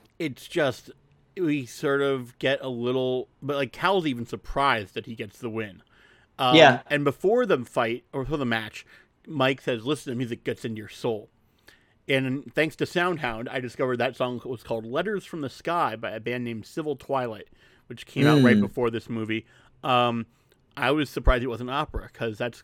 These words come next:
Speaker 1: um, cognitive. It doesn't match up with the rest of the movie, but who's keeping track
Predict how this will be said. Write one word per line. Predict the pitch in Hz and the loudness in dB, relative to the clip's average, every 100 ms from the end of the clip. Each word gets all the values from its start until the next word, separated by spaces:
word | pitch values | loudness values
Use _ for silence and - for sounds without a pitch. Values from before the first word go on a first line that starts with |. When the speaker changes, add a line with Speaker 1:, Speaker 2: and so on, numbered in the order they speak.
| - | -8
Speaker 1:
um, | 113 104 107 - | -8 -8 -12 -20
cognitive. | - 117 110 110 110 113 | -8 -6 -4 -6 -8 -10
It | 123 117 | -8 -6
doesn't | 117 117 - | -6 -10 -12
match | 120 107 | -12 -12
up | 113 | -14
with | - | -14
the | |
rest | 104 - | -16 -14
of | |
the | 120 | -10
movie, | 127 160 104 | -6 -6 -6
but | - - - - | -10 -20 -20 -6
who's | 294 240 | -4 -4
keeping | - 139 104 | -10 -14 -14
track | - 98 | -18 -20